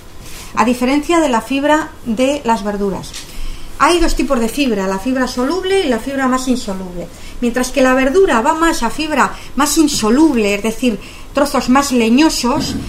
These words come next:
eh, que nos van a ir bien para el, para el estreñimiento y para el, como residuo que va a ir, vamos a decir, limpiando el colon y todas esas cosas,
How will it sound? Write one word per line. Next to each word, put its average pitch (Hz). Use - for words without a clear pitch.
eh, 226
que 233
nos 233
van 247
a 254
ir 233
bien 240
para 214
el, 208
para 214
el 202
estreñimiento 254
y 226
para 202
el, 202
como 226
residuo 269
que 233
va 247
a 240
ir, 247
vamos 240
a 247
decir, 247
limpiando 240
el 226
colon 269
y 233
todas 277
esas -
cosas, 330